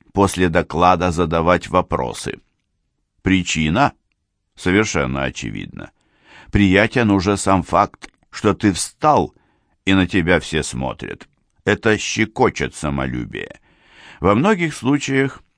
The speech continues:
это удовольствие бывает настолько сильным, что причиняет сладострастную боль.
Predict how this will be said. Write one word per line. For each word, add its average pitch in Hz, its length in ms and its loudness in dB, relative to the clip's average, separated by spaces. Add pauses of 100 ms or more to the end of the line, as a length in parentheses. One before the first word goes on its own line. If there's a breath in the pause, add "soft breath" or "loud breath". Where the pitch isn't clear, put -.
(260)
это 98 260 2
удовольствие 104 720 2
бывает 82 500 0
настолько 73 640 -4
сильным, 71 600 -6 (260 soft breath)
что - 200 0
причиняет 90 760 0
сладострастную 80 1120 -2
боль. 65 340 -8